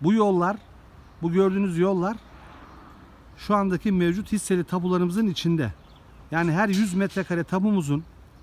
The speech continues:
otuz kırk metre karesi kamuya aittir.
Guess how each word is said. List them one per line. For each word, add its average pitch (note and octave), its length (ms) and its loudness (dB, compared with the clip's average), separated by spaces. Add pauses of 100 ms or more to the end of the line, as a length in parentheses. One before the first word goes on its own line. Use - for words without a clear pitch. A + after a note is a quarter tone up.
(400)
otuz E3 280 -6
kırk - 240 -4
metre F3+ 300 -2
karesi E3 500 -2 (760)
kamuya G3 340 4
aittir. B2 520 -4